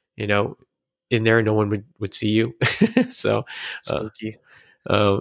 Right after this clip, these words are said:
Speaker 1: so
Speaker 2: Oh, I just remembered. Um, <laughs> so, so this area, like, if there was anyone around us or the, where we were, like, set up, they were, like, super far away in the distance.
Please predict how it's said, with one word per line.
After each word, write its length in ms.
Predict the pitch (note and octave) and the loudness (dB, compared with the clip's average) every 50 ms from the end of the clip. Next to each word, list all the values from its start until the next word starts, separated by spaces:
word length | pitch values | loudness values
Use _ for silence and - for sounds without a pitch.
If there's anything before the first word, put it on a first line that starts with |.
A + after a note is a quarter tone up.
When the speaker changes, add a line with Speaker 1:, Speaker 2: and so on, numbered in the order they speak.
| - - | -4 0
Speaker 1:
so 100 | B2 E3 | 2 4
Speaker 2:
Oh, 240 | G3 - - - - - - - - - B2+ | 6 6 4 2 -2 -8 -14 -14 -10 -10 -6
I 40 | C3 | -2
just 200 | C3+ D#3 - - - _ - | -2 -2 -2 -4 -8 _ -6
remembered. 420 | D3 E3+ F#3 D3+ B2+ A2+ A2 G#2 | -4 -4 -2 0 0 0 0 -2
Um, 560 | G2+ A2 A2 G#2+ G#2+ G#2+ G2+ G2+ G2+ G2+ G#2 _ _ _ _ _ _ _ _ _ _ _ | -2 -2 -2 -2 -2 -4 -4 -6 -8 -10 -14 _ _ _ _ _ _ _ _ _ _ _
<laughs> 640 | _ _ _ _ _ _ _ _ _ _ _ _ _ | _ _ _ _ _ _ _ _ _ _ _ _ _
so, 320 | - - - - - F3 - - - - - - - _ | -10 -6 -4 -2 0 -2 -2 -2 -10 -20 -20 -20 -20 _
so 240 | - - - D#3 C#3+ | -10 -2 0 2 2
this 220 | C#3 E3 E3 D#3+ - | 4 2 2 2 2
area, 460 | C#3 C#3+ D3 D#3 D3+ C#3 B2 B2 B2 | 4 4 6 6 6 6 4 4 4
like, 400 | A#2+ A#2+ A2+ A#2 A2+ - _ - _ _ | 2 2 0 0 -2 -4 _ -20 _ _
if 140 | - D3 C3+ | -8 -4 0
there 100 | C#3+ F3+ | 4 4
was 140 | F#3 D#3 - | 4 4 2
anyone 400 | - B2+ C#3 D3 C#3+ C#3 C#3 C3 | 2 2 4 4 4 4 4 4
around 380 | C3 A#2 A2 A#2 A2+ B2+ C3 C#3 | 4 2 2 2 2 2 2 2
us 220 | D3+ D3+ - - | 2 2 -2 -4
or 140 | - A2+ A2+ | -4 -4 -4
the, 140 | G#2+ G#2+ - _ _ _ | -4 -6 -10 _ _ _
where 200 | - A2 A#2 A2+ | -8 -4 -4 -2
we 160 | G#2 A#2 B2+ | 0 0 0
were, 140 | B2 A#2 A#2 | 2 2 0
like, 200 | A2+ A2 G#2 G2 | 0 -2 -4 -4
set 260 | - - - A#2 G#2+ | -4 -4 -4 -2 0
up, 240 | A2 A2+ C3 C3+ - _ _ _ _ _ _ | 0 0 0 0 -4 _ _ _ _ _ _
they 100 | - C3+ | 0 2
were, 100 | D3+ C#3+ | 4 4
like, 160 | B2+ G#2 G2 - - - | 2 0 -2 -6 -14 -12
super 540 | - - - - - - D3 D3 - - C#3 | -8 -4 -2 -2 0 0 0 0 2 2 0
far 220 | B2+ - C#3 B2 B2 | 2 2 4 4 4
away 140 | A#2+ B2 A#2+ | 6 4 4
in 60 | A#2 | 2
the 80 | A2+ | 0
distance. 580 | G#2 G2 A#2 A#2+ A#2+ - B2+ A#2 A2+ - - - | -2 0 -2 -2 0 -2 -2 -2 -2 -4 -6 -12